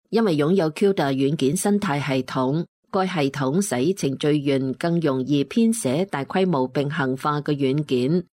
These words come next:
並確保向後同向前嘅兼容性，以便舊晶片仍然可以運用較新嘅軟件，反之亦然。因此，為咗阻止中共響國內設計A I晶片，美國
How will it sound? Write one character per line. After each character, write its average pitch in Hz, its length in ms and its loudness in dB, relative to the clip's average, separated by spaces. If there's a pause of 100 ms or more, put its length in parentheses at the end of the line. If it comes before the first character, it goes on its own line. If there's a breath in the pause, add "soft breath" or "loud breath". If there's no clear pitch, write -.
(180)
並 156 220 2
確 175 180 -2
保 170 200 0
向 175 260 0
後 143 300 0
同 135 300 -2
向 160 260 0
前 135 240 -2
嘅 156 120 -2
兼 196 200 2
容 135 240 0
性， 143 420 -2 (220)
以 156 240 2
便 156 320 2
舊 151 160 0
晶 220 260 2
片 147 240 0 (180)
仍 139 260 0
然 135 240 0
可 156 180 -2
以 196 100 0
運 143 260 0
用 135 220 -2
較 156 200 -2
新 185 220 -2
嘅 170 120 0
軟 135 260 0
件， 147 380 0 (180)
反 135 300 -2
之 202 140 -2
亦 185 340 0
然。 131 420 0 (360)
因 214 220 2
此， 214 180 -2
為 147 360 2
咗 165 140 2
阻 135 180 -2
止 147 240 -2
中 196 240 2
共 135 200 -4
響 143 280 -2
國 170 240 -2
內 151 80 0 (100)
設 151 260 -4
計 151 300 0
A 180 120 2
I 180 220 0
晶 180 300 2
片， 147 400 0 (240)
美 156 220 2
國 170 200 0